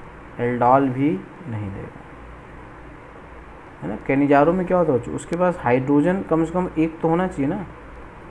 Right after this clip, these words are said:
तभी यहाँ पे जब ओएच माइनस आता है, ठीक है, ऐसे,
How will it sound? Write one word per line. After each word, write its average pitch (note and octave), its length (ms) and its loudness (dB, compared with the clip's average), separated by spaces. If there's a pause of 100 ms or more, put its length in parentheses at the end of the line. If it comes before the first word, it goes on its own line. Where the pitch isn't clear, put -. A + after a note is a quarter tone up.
(240)
तभी C3 220 2
यहाँ D#3+ 180 6
पे D#3 120 0
जब D#3+ 260 6
ओएच D3+ 240 4
माइनस C#3+ 300 2
आता C3 320 0
है, A2+ 200 -4 (1700)
ठीक C3 200 -6
है, D#3 180 -4 (420)
ऐसे, A2 300 -6